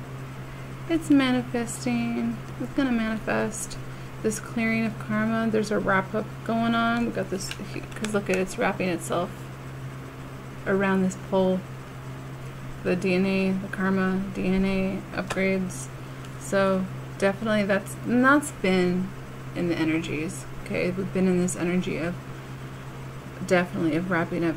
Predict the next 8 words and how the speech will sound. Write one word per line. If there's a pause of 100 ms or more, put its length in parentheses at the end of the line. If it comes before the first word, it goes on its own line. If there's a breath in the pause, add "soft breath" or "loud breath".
cycles. (480)
Um, (2500)
yeah. (640)
And
especially
with (340)
the,
um,